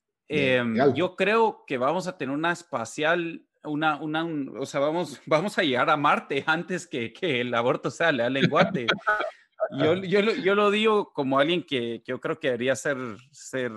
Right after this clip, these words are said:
Speaker 2: ser legal, en mi opinión, pero, eh, no miro, no miro malo,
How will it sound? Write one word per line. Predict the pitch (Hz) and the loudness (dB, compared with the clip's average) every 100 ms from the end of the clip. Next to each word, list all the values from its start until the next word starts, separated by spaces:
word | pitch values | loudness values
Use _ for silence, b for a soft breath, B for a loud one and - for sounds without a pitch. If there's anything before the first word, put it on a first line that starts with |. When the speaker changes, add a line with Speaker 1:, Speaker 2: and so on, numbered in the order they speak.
| 104 | -12
Speaker 2:
ser | 98 - 123 | -14 -8 -6
legal, | 120 113 143 147 | -4 0 2 2
en | 131 | -2
mi | |
opinión, | 113 - 113 143 220 - b b b b b _ | -4 -6 -4 -2 -2 -4 b b b b b _
pero, | 180 190 185 185 175 - _ _ _ _ _ _ _ | 2 4 6 4 4 -2 _ _ _ _ _ _ _
eh, | 180 175 160 | -2 0 -2
no | 151 180 202 | 0 0 2
miro, | 233 254 240 226 - - _ | 2 4 6 4 2 -10 _
no | 147 143 175 | -6 -4 -2
miro | 226 220 | 0 0
malo, | 143 139 196 226 226 208 | 2 2 2 2 2 -2